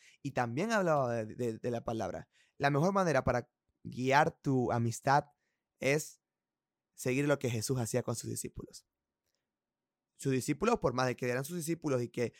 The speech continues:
lo estaban siguiendo y que lo veían como maestro, también eran sus amigos. Jesús tuvo doce amigos fieles, pero también los cuidó. También oró por ellos.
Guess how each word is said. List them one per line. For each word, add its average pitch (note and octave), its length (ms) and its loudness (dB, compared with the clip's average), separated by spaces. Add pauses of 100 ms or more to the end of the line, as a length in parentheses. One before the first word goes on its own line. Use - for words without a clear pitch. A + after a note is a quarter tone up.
(180)
lo B2 100 0
estaban C3 340 -2
siguiendo D#3+ 480 0
y A#2 40 -6
que A#2+ 120 -6
lo A2+ 80 -4
veían A#2+ 160 -4
como D#3+ 180 0
maestro, C3+ 480 0 (260)
también D#3+ 320 0
eran A3+ 160 2
sus D3+ 160 0
amigos. A2+ 480 -4 (680)
Jesús F3+ 280 0
tuvo A3 400 2 (200)
doce F3 440 2
amigos G#3+ 480 0 (220)
fieles, D#3 680 0 (2750)
pero B2+ 200 2
también B2 220 -2
los B2+ 100 0
cuidó. B2 360 -6 (2000)
También B2 260 0
oró A#2+ 200 2
por A#2+ 140 0
ellos. A#2 340 -4